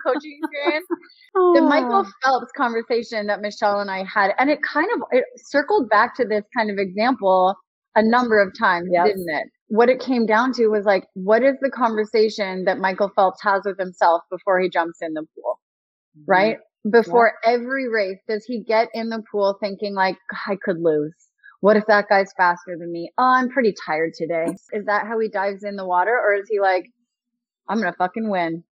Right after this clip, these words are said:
Speaker 1: You know, there is no space for tired. He is straight ahead. He is listening for the sound of the gun. He's not watching when the other guy jumps. He's not comparing his stroke as he's going along. He jumps in the water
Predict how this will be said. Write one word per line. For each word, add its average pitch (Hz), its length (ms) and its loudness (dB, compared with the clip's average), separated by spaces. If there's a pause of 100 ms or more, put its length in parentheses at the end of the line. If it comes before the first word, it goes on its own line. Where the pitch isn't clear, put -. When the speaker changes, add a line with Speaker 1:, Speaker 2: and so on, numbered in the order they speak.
(200)
Speaker 1:
You 202 140 0
know, 208 360 4 (240)
there 233 160 8
is 233 160 4
no 240 180 -2
space 208 420 -6
for 226 100 -4 (140)
tired. 165 440 -6 (220)
He 220 140 6
is 202 220 4
straight 214 240 4
ahead. 196 400 4
He 208 80 2
is 185 140 0
listening 208 520 -2
for 214 140 0
the 202 180 4
sound 190 260 -2
of 185 80 -4
the 185 120 -2
gun. 180 340 0
He's 208 160 -2
not 214 220 0
watching 220 360 2
when 208 160 -2
the 202 120 0
other 190 180 0
guy 202 220 2
jumps. 180 560 -6 (320)
He's 208 240 0
not 208 360 4 (260)
comparing 208 520 -2
his 214 240 -2
stroke 208 380 2
as 190 140 0
he's 190 200 -4
going 185 220 0
along. 190 420 0
He 190 120 -4
jumps 190 340 -4
in 233 100 -4
the 226 80 -2
water 185 460 2